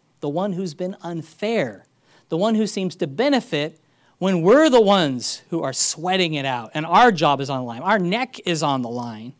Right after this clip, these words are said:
and yet we continue to give, not just to save our jobs or to look good in front of men,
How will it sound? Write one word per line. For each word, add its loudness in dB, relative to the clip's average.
and -12
yet -10
we -4
continue -6
to -8
give, -6
not 0
just -4
to -10
save -2
our 4
jobs 2
or 2
to -2
look 0
good 4
in 0
front 4
of -2
men, 2